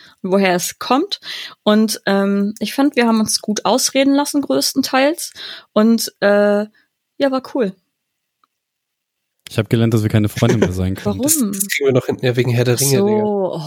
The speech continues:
Speaker 1: halt's Maul, ey.
Speaker 2: Digga, das
Speaker 1: Man muss eine kontroverse Meinung pro öffentlichem Auftritt loswerden.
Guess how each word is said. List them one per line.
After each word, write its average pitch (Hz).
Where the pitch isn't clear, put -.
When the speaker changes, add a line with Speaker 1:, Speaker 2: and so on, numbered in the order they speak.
Speaker 1:
halt's -
Maul, 165
ey. 160
Speaker 2:
Digga, -
das -
Speaker 1:
Man 226
muss 247
eine 277
kontroverse 226
Meinung 226
pro 233
öffentlichem 196
Auftritt -
loswerden. 170